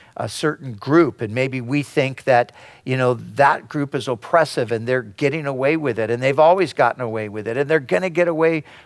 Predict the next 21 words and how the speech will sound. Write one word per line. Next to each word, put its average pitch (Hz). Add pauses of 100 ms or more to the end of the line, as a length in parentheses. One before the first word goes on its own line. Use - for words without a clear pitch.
with 151
it 156
again, 147
and 117
we 123
start 139
to 127
fret 147
and 107
we 107
start 120
to 143
become 117 (360)
angry 127
over 117
that. 101 (380)
And, 151
and 156
in 160
the 143
end, 143